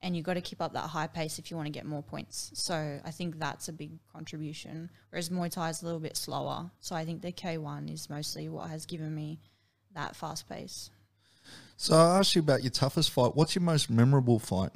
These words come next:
Speaker 2: Like, what, what, what's the fight that, I guess, really ingrained into you that this is something you, A, wanna do and something that you could possibly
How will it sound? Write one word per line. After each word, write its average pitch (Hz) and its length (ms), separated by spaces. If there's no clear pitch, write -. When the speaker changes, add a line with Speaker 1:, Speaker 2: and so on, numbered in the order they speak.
Speaker 2:
Like, 117 380
what, 143 340
what, 170 220
what's 175 260
the 208 80
fight 151 400
that, 127 240
I 131 140
guess, 123 380
really 120 640
ingrained 110 520
into 113 260
you 104 140
that 101 200
this - 160
is 113 120
something 104 420
you, 107 320
A, 107 160
wanna 107 260
do 113 240
and 107 180
something 104 400
that 98 160
you 92 120
could - 240
possibly 101 640